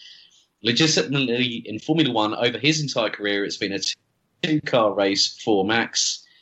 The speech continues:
And then it's, it just goes to show that Rahal actually spoke to Esteban,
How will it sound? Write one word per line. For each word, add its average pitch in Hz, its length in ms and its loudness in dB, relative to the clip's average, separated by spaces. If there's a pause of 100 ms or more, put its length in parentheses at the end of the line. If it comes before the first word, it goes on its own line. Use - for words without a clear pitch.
And 123 160 2
then 120 520 0
it's, - 520 -6 (140)
it 143 380 -6
just 156 260 0
goes 160 280 4
to 165 60 2
show 131 300 2
that 117 300 2 (360)
Rahal 143 380 4
actually 131 220 0
spoke 147 260 2
to 95 160 -2
Esteban, 85 600 -2